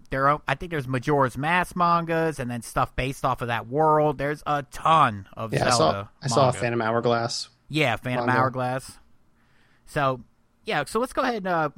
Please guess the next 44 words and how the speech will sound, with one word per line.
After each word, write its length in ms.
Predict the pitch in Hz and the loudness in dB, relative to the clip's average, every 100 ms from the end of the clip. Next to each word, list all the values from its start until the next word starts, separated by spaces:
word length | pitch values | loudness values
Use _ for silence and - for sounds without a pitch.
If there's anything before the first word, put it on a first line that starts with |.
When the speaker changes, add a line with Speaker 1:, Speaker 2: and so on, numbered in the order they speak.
| 156 | -12
Speaker 1:
we, 120 | - 170 | -14 -2
I 80 | 180 | 0
don't 100 | 196 | 0
think 100 | 127 | -4
we 60 | 117 | -2
both 280 | 123 113 | -2 -2
have 260 | 127 113 104 107 _ | -2 -2 -4 -8 _
too 120 | - | -4
much 260 | 135 110 127 113 | -2 -2 -6 -8
more 180 | 127 107 | -6 -6
to 40 | |
say 200 | - 117 | -6 -6
about 240 | 101 92 | -4 -8
Zelda. 420 | 104 104 95 95 98 | -8 -8 -6 -8 -12
So 360 | - 110 110 - - _ _ - | -10 -8 -10 -14 -20 _ _ -12
the 80 | 160 | -8
next 220 | 233 - | -8 -6
one 120 | 302 | -4
I 100 | 185 | -2
wanted 220 | 240 185 143 | 0 -2 -4
to 80 | |
bring 300 | 123 131 127 | -6 -6 -4
up 240 | 123 123 - - _ _ _ _ | -4 -6 -8 -16 _ _ _ _
is 340 | 143 139 135 - | -12 -10 -10 -8
there's 200 | 143 - | -10 -8
actually 680 | 185 269 - 180 160 151 147 | -8 -8 -10 -10 -8 -8 -6
a 100 | 139 | -6
World 380 | 135 180 196 | -2 0 0
Ends 220 | 156 160 131 | 0 -2 -2
With 180 | 127 | -4
You 380 | 151 202 131 98 - _ | -4 -2 -2 -4 -12 _
manga. 520 | 110 110 101 95 90 - - - _ _ 175 | -6 -4 -4 -6 -10 -14 -20 -20 _ _ -4
Speaker 2:
Ooh, 380 | 226 110 117 139 | -4 -4 -8 -6
okay. 320 | 151 156 135 175 - - | -4 2 2 0 -6 -4
Speaker 1:
And 280 | 160 156 147 | -2 -2 -2
the 100 | 160 | 4
art 240 | 165 220 | 4 4
looks 180 | 175 165 | 2 -2
just 220 | - 165 | -4 -2
like 180 | 196 196 | -2 -2
the 60 | 226 | -4
game. 440 | 151 123 123 156 - - | -4 -2 -4 -6 -12 -6
And, 180 | 143 147 - | -2 -2 -4
uh, 140 | 147 | -6